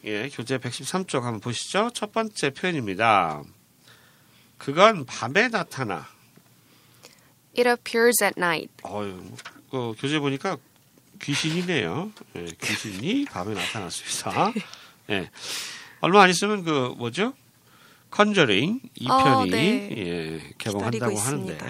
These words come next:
Speaker 1: 예.
Speaker 2: 네.
Speaker 1: 보고 싶죠?
Speaker 2: 네,
Speaker 1: 예,
Speaker 2: 기다리고
Speaker 1: 컨저링
Speaker 2: 있어요.
Speaker 1: 재밌었다면서요?
Speaker 2: 네, 엄청
Speaker 1: 예,
Speaker 2: 재밌었어요.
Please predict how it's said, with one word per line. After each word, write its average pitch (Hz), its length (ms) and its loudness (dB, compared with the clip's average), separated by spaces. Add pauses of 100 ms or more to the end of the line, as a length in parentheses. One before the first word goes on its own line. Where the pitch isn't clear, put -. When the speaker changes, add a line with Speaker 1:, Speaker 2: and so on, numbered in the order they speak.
Speaker 1:
예. 247 160 -2 (580)
Speaker 2:
네. - 280 -20
Speaker 1:
보고 143 180 -2
싶죠? 139 360 -6 (120)
Speaker 2:
네, 107 200 -8 (100)
Speaker 1:
예, - 40 -10
Speaker 2:
기다리고 87 160 -12
Speaker 1:
컨저링 147 280 -6
Speaker 2:
있어요. - 240 -10 (240)
Speaker 1:
재밌었다면서요? 113 800 -6
Speaker 2:
네, 208 260 6
엄청 175 220 -4
Speaker 1:
예, 165 40 -8
Speaker 2:
재밌었어요. 160 220 -12